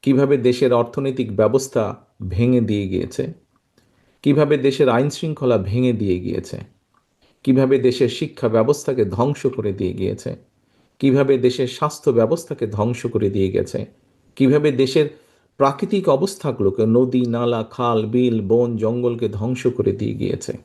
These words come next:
কিভাবে দেশের কৃষি,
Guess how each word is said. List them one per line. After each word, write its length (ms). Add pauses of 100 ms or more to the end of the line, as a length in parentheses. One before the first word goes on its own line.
(1080)
কিভাবে 380
দেশের 420
কৃষি, 480